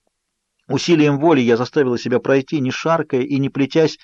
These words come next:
те несколько шагов, что отделяли нас от гостиной. Спину обдавало жаром от Джейкоба, который держался за мной след в след. Я завернула за угол и застыла, не в силах двинуться дальше.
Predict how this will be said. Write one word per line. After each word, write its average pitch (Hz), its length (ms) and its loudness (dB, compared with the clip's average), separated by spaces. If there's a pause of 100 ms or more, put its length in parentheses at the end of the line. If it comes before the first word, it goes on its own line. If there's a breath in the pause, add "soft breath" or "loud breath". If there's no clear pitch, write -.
(400 soft breath)
те 175 220 2
несколько 156 500 -2
шагов, 127 400 0
что 120 140 0
отделяли 120 380 2
нас 127 200 -2
от 123 80 -6
гостиной. 104 540 -8 (720)
Спину 143 600 -2
обдавало 117 540 0
жаром 135 440 0
от 120 100 0
Джейкоба, 110 560 -2 (500 loud breath)
который 113 300 0
держался 113 420 0
за 113 100 -2
мной 127 180 -2
след 127 200 -4
в - 60 -16
след. 107 260 -8 (1800)
Я 135 140 2
завернула 135 440 0
за 160 200 2
угол 131 280 2 (120)
и 139 100 -4
застыла, 160 500 0
не 147 140 -2
в - 60 -10
силах 151 260 2
двинуться 139 380 -2
дальше. 180 420 -2